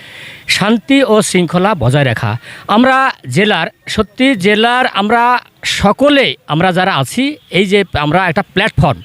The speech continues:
সামাজিক মাধ্যমের একটা প্ল্যাটফর্ম, সুতরাং আমাদেরকে নিয়ে আমাদেরকে কেউ উপেক্ষা করতে পারে না। প্রশাসনের সব সময়তে আমরা প্রশাসনের সঙ্গে আমরা সহযোগিতা করি এবং ভবিষ্যতেও করব।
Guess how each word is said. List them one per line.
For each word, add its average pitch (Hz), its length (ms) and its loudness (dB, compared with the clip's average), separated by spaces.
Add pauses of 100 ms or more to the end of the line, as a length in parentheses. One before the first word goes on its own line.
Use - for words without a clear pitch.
(240)
সামাজিক 190 480 0
মাধ্যমের 208 360 2
একটা 190 180 0
প্ল্যাটফর্ম, 147 520 -2 (260)
সুতরাং 262 380 2
আমাদেরকে 254 540 2
নিয়ে 262 340 4
আমাদেরকে 233 340 -2
কেউ 247 180 2
উপেক্ষা 208 340 0
করতে 190 240 -4
পারে 139 220 -2
না। 110 180 -4 (500)
প্রশাসনের 262 580 4 (240)
সব 233 320 0
সময়তে 254 440 0
আমরা 190 340 0 (100)
প্রশাসনের 175 360 2
সঙ্গে 160 280 0
আমরা 151 200 0
সহযোগিতা 131 580 0
করি 156 360 0
এবং 135 240 0
ভবিষ্যতেও 123 460 0
করব। 143 380 0